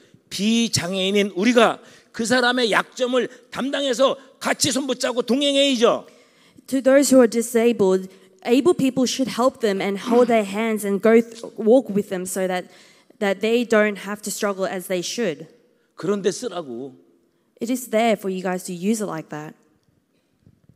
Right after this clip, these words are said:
Speaker 1: 그러면 더 주신대.
Speaker 2: Then God will allow more.
Speaker 1: 그래서 제가 여기까지 온 거예요.
Speaker 2: That is why I'm here today.
Speaker 1: 저는 이 애터미를 할 수 없을 만큼 내 조건은 나빴었어요.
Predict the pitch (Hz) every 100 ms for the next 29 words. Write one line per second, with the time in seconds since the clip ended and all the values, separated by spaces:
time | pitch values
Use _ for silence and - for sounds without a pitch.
0 | _ _ _ _ _ _ _ - 151 170
1 | - 120 127 113 110 123 - _ _ _
2 | _ _ _ 202 202 190 190 190 196 180
3 | 180 180 170 160 165 156 156 147 139 151
4 | _ _ _ _ _ _ _ - 190 220
5 | 202 180 185 143 147 131 143 107 92 78
6 | 69 67 _ _ 214 226 208 185 208 214
7 | 185 - 175 175 170 - 175 170 165 151
8 | 143 147 165 _ _ _ _ 208 240 262
9 | 208 175 233 180 - 233 226 202 240 -
10 | 254 202 - 214 - 269 - 247 214 202
11 | 247 - _ _ _ _ _ - 208 180
12 | 175 214 202 185 - 139 117 - 120 117
13 | 120 123